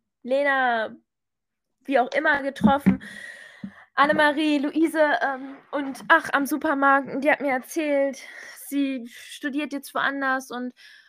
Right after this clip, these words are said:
oh ja, ich hab sie getroffen, dann würde ich auch sagen, „Ach ja, schön, dass sie woanders studiert“, aber dann würde ich mir weniger Gedanken machen, als wenn ich dann irgendwann so, keine Ahnung,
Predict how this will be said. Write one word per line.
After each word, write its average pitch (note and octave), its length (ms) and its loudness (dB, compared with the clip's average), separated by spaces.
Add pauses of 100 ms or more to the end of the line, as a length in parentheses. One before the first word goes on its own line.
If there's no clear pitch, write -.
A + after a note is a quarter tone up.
(140)
oh C4 40 2
ja, C#4 140 4
ich C#4+ 120 -4
hab D4 100 -6
sie B3+ 140 -12
getroffen, B3+ 720 -4
dann A#3 320 -8 (1300)
würde B3+ 140 -2
ich B3+ 120 -2
auch A#3 80 -2
sagen, G3+ 340 -4 (100)
„Ach A#4 300 2
ja, F#4+ 320 4
schön, E4+ 200 -2
dass D#4 140 0
sie C4 140 -8
woanders A#3 300 -4
studiert“, A3+ 260 -10
aber A3+ 140 -2
dann A#3+ 160 -2
würde D4 140 -4
ich D#4+ 120 -10
mir A3+ 240 -6
weniger D4 400 -2
Gedanken A#3+ 460 -2
machen, A3+ 420 -4 (360)
als A3+ 260 -4
wenn A3+ 120 -6
ich A#3 100 -6
dann G#3+ 160 -6
irgendwann A3+ 520 -4
so, A3 140 -10 (1120)
keine - 300 -8
Ahnung, D#3 200 4